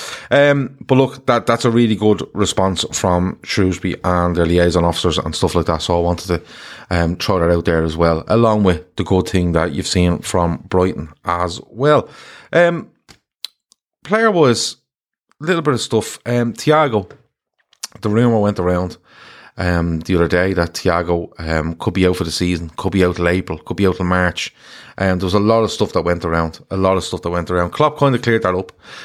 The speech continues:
and he said, "Look, um, he's not gonna be out for that long or that amount of time that people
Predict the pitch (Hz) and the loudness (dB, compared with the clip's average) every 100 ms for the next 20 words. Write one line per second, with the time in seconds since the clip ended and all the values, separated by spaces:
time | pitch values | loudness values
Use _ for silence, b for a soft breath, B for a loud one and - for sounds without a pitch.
0 | B - 95 92 - 95 92 101 - _ | B -4 -2 0 0 0 2 0 -2 _
1 | - 90 85 82 76 - _ _ b b | -2 0 2 0 -2 -8 _ _ b b
2 | b b 104 92 104 95 85 85 85 - | b b 0 2 2 0 0 2 0 -2
3 | 80 78 - 80 55 69 101 87 87 76 | -4 -4 -6 -10 -10 -4 0 0 0 -4
4 | - - 87 98 90 95 90 - - 87 | -10 -4 -2 0 0 0 0 -2 -2 0
5 | 82 - 98 87 85 | 0 -2 -2 -2 -4